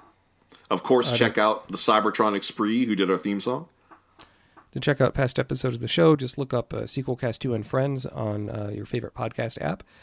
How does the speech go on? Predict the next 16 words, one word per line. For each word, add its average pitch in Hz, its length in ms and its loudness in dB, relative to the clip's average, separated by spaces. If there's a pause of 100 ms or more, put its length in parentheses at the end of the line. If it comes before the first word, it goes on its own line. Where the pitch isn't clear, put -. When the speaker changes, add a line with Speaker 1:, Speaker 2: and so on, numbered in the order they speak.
(280)
Speaker 2:
or 208 400 -2 (120)
just 151 200 -12
go 143 120 0
to 131 60 0
sequelcast 135 500 -4
two 135 140 0
dot 117 200 -2
com. 135 300 2
All 117 120 2
the 110 120 -4
episodes 117 440 -6
get - 200 -18
posted - 380 -8
on 127 140 -4
there. 143 240 -4 (560)
Um, 110 400 -2